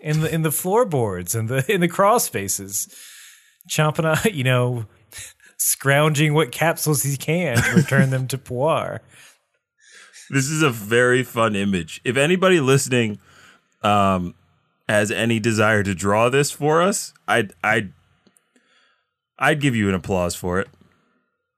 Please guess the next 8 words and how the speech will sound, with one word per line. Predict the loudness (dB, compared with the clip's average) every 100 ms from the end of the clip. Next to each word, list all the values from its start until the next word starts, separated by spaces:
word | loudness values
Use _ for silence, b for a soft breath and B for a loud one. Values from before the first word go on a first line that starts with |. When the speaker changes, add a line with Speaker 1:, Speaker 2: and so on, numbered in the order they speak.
| _ -4
Speaker 1:
Mm-hmm. | 0 2 4 2 2 0
Speaker 2:
A | 0
generous | 0 0 2 0 -2
applause. | -6 -6 -6 -6 -12 -16 _ _ _ _ _ _ _ _ _ _ _
A | -6
standing | -2 2 2 4 4
O, | 4 4 4
maybe. | 4 0 -2 -6